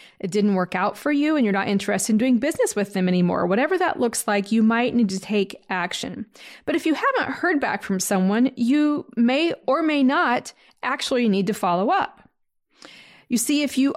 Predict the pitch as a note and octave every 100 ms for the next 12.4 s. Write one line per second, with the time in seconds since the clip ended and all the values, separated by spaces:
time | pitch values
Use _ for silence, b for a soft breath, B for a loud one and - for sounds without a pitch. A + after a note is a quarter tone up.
0 | - B3+ D4 F4+ F4 D#4 C4 A#3 B3 B3
1 | F#3 F3+ F3 - _ - A3 B3 A#3 G3
2 | F#3+ G3 A3+ A#3+ C4+ C#4 - G#3 G3 C4
3 | B3+ C4+ A3 A3+ G#3+ G3 - _ A#3+ C#4
4 | B4 - A3 - - B3 C4+ C4+ A#3+ G#3
5 | A3+ F#3+ E3+ G3+ - - G#3+ G#3 A#3 G#3+
6 | - F#3 - F3+ F#3 G#3+ G3+ G#3+ C#4+ D4
7 | A#3 G#3+ G3+ - - G3+ F#3+ F#3 F#3+ B
8 | B B B G#3+ G3+ G3 - F3 G3+ -
9 | B3 A#3 G#3+ G3+ A3+ A3 A#3+ A3+ A3+ F#3+
10 | F3+ - B3+ B3+ B3 G3+ G3+ F3+ F3 F3+
11 | - F#3+ - F#3+ F#3+ - F#3+ F#3 F3+ F3
12 | - E3+ -